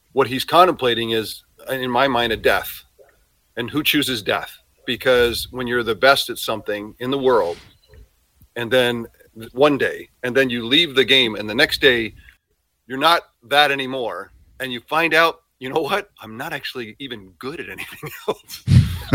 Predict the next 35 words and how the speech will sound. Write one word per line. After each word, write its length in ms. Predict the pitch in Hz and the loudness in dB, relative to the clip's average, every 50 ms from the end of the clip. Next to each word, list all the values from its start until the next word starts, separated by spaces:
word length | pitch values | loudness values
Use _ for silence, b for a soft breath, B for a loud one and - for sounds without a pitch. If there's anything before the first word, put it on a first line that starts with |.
| - - - - | 0 0 -2 -2
That's 300 | - - - - - - | 0 0 0 0 2 2
a 40 | 233 - | 2 2
hard, 400 | - - 120 - - - - 107 B B 87 B B B - | 2 -2 0 0 0 0 0 -4 B B -10 B B B -2
so 160 | 175 - 196 | 2 2 4
you 200 | 180 185 180 180 185 | 4 4 2 2 4
end 280 | 185 196 208 208 185 | 4 4 4 4 6
up 220 | 196 202 - - - | 6 6 6 4 0
wanting 580 | 135 139 151 196 233 214 180 165 160 160 160 156 - - - | -4 -2 0 2 2 4 4 2 2 0 -4 -10 -14 -14 -12
so 340 | - - - - 180 196 | -8 -6 -4 0 0 0
much 360 | 214 202 190 180 175 - - - | 2 2 2 2 0 0 -4 -6
to 80 | - - | -8 -6
go 160 | - - - | -6 -4 -4
back 260 | - 165 - 180 - | -2 0 0 0 0
to 100 | - 330 | -2 -6
the 40 | - | -6
thing 180 | 339 320 180 | -4 -2 -2
I 60 | 180 - | -2 -2
was 160 | 170 - - | -2 -4 -6
great 340 | - - 147 180 208 226 330 | -6 -4 -2 0 0 0 0
at, 140 | 277 139 | -4 -2
not 180 | 156 208 240 233 | 0 0 0 0
because 260 | 262 - 220 214 185 | 0 -2 -2 0 0
you 80 | 190 190 | 0 0
want 220 | 185 175 170 - | 0 0 0 0
adulation 560 | 151 143 139 120 131 139 151 165 165 - 151 143 | 0 -2 -2 -2 -2 0 0 0 0 -2 -4 -8
or 40 | - | -10
people 240 | 151 139 135 135 | -10 -8 -8 -6
to 40 | 131 | -4
tell 100 | - 135 | -4 -4
you're 140 | 131 127 120 | -4 -4 -4
great. 220 | - 156 165 160 | -4 -4 -4 -4
Like, 140 | 160 151 - B B B B B _ - | -4 -6 -8 B B B B B _ -16
no, 160 | 190 214 196 180 | -12 -10 -8 -6
just 280 | - 214 214 - - | -6 -6 -6 -6 -8
the, 120 | 190 147 | -10 -12